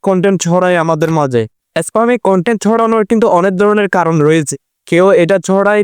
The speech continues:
ক্লিকবাইটের জন্য, কেউ ছড়ায় এটা অর্থ উপার্জন করার জন্য, আবার কেউ কেউ ছড়ায় এটা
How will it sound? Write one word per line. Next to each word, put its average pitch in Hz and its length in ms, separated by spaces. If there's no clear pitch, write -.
ক্লিকবাইটের 165 540
জন্য, 202 200
কেউ 165 180
ছড়ায় 190 400
এটা 160 260
অর্থ 151 260
উপার্জন 147 480
করার 143 240
জন্য, 135 220
আবার 156 320
কেউ 190 240
কেউ 202 240
ছড়ায় 202 400
এটা 202 160